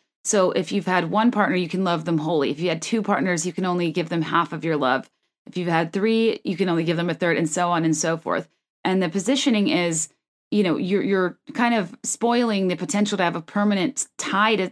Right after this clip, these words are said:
to somebody's heart and soul and have their whole love, and that your relationship will be forever tainted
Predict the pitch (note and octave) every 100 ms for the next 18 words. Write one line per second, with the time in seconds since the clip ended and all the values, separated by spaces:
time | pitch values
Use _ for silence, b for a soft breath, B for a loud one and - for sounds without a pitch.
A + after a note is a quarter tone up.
0 | _ F#3+ E3 F#3+ F#3+ E3 D#3 - - -
1 | G3 G3 - E3 - F#3+ F#3+ - E3+ D3+
2 | F3+ F3+ D#3+ - G3 F3+ D#3 E3+ F3+ F3
3 | E3 - _ _ _ - G3+ F#3 F#3 F3+
4 | F3 E3+ F#3+ G#3 G3+ E3+ F3 D#3+ F3 -
5 | _ - F#3 F#3 F3+ F3 E3 - A3 B3+
6 | C#4+ F3+ D3 E3